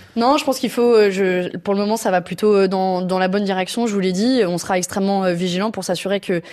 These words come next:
le, le droit est en effet bien ouv-, ouvert au, à toutes les femmes de même sexe, sans contrainte. Voilà, il y a,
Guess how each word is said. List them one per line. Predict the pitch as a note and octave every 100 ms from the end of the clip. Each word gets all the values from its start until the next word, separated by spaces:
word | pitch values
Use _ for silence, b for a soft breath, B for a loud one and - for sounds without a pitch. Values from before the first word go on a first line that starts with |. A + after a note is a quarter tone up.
| B B
le, | F3 E3+
le | F3+
droit | F3+ F#3 G#3
est | F#3 E3+
en | F#3
effet | G3 F#3 G#3
bien | F3+ A3 G#3+
ouv-, | G#3 G3 -
ouvert | G3 F#3+ G#3+ G#3+
au, | F3+
à | E3+
toutes | - G3
les | G3+
femmes | G#3+ G3+ F#3 - B B
de | G#3
même | G3+
sexe, | F#3+ A#3 A3+
sans | A#3+ A3
contrainte. | A#3 - G3+ - - B B B
Voilà, | G3 F#3+ E3
il | D3
y | F3
a, | F3+